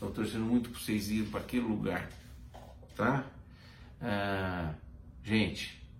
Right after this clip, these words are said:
nação bugrina, muito boa noite, muito bom final de semana.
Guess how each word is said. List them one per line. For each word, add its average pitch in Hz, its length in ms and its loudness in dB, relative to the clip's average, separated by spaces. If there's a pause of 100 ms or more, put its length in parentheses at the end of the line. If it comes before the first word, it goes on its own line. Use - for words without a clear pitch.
(300)
nação 139 400 6
bugrina, 113 520 10 (640)
muito 127 380 12
boa 101 220 4
noite, 85 580 0
muito 120 380 4
bom 101 240 0
final 95 260 -2
de 90 100 -6
semana. 85 440 -2